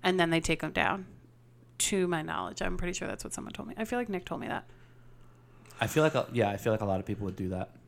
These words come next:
Speaker 2: I see it.
Speaker 1: And then they take it down after. And Mardi Gras is usually March first. So,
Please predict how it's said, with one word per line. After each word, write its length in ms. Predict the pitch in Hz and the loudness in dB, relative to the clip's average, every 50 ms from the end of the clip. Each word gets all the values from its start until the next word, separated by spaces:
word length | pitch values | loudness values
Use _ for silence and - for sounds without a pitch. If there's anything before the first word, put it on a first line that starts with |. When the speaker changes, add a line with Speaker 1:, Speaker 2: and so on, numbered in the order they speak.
| - - | -4 -2
Speaker 2:
I 60 | 139 | -2
see 200 | 131 - - 101 | 0 0 0 -2
it. 140 | 104 - - - - - - - - - - | -2 -4 -8 -14 -20 -20 -20 -20 -20 -6 -2
Speaker 1:
And 120 | - 240 254 | 2 4 6
then 100 | 254 254 | 6 8
they 100 | 254 247 | 6 6
take 180 | - 254 - | 4 2 4
it 40 | 269 | 6
down 300 | - 294 233 156 175 175 - | 6 6 6 6 4 2 4
after. 380 | - 247 226 - 160 147 - - - - - - - - - | 4 4 4 4 0 -2 -2 -6 -10 -14 -16 -20 -10 -2 0
And 120 | 185 185 | 4 6
Mardi 180 | 180 175 170 170 | 6 6 6 6
Gras 140 | 175 180 175 | 6 6 6
is 100 | 170 165 | 6 4
usually 380 | 160 156 - 170 170 170 175 175 - - | 2 2 2 4 4 2 2 0 -2 0
March 260 | 165 151 147 143 - | 2 2 2 2 2
first. 460 | - 240 214 165 151 - - - - - - - - - | 2 4 4 4 2 0 -2 -4 -6 -10 -16 -20 -20 -10
So, 440 | - - - 175 156 139 147 156 175 | -8 -4 0 0 2 2 0 -2 -6